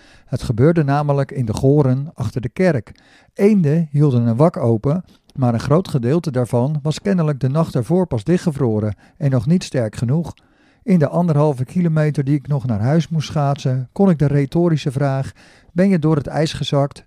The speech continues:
dan ook niet waarderen. Ik had geen zin en tijd om een gevat antwoord te geven als, "Nee, ik was aan het zwemmen en toen begon het opeens te vriezen."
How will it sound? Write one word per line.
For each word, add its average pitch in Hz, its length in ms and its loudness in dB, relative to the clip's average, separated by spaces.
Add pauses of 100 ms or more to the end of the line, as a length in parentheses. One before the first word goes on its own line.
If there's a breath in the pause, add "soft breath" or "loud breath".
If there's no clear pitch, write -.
(100)
dan 156 200 2
ook 120 140 -2
niet 127 180 -2
waarderen. 147 580 0 (520 soft breath)
Ik 202 120 -4
had 202 180 2
geen 175 160 4
zin 147 260 2
en 143 180 -4
tijd 135 380 -2
om 143 140 -2
een 127 100 -4
gevat 135 340 0
antwoord 127 340 -2
te 123 80 -6
geven 123 360 -2
als, 123 380 -2
"Nee, 139 280 2
ik 135 160 -6
was 135 220 4
aan 135 60 2
het 120 120 -2
zwemmen 135 460 2
en 139 160 -4
toen 127 140 -4
begon 131 240 0
het 117 120 -4
opeens 127 340 -2
te 120 100 -2
vriezen." 107 440 -4